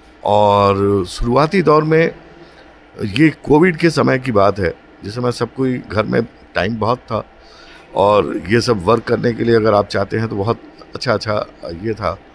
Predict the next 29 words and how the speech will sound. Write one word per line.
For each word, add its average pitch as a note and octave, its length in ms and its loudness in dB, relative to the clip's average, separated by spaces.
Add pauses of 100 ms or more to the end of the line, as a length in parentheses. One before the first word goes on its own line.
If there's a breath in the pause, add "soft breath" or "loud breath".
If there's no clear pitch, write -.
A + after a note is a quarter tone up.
(360 loud breath)
opportunity B2+ 560 0
था, E2+ 240 -6 (480 loud breath)
क्योंकि B2+ 200 0
industries A#2+ 680 2
बंद A#2 200 2
नहीं G#2 260 0
थी, E2 260 -10 (260)
industries F2+ 480 -6
ओपन G2+ 300 0
थे E2 120 -16 (920 loud breath)
उस - 260 -12
दौरान। D2 280 -2 (880 loud breath)
तो G#2+ 480 6
मशीन C#3+ 440 0
जो C3+ 140 2
था, B2+ 280 0
हम A2+ 120 0
लोग A2 140 0
अपने G#2 260 0
हिसाब G2 280 -2
से G2+ 140 -4
अपने F#2+ 220 -4
design E2+ 380 -4
करके F#2 300 -8
उनको F2 420 -8 (520 loud breath)
भेजा, G2+ 280 0
अ, D#2+ 720 -2
fabricators F2+ 720 -4
को, - 180 -8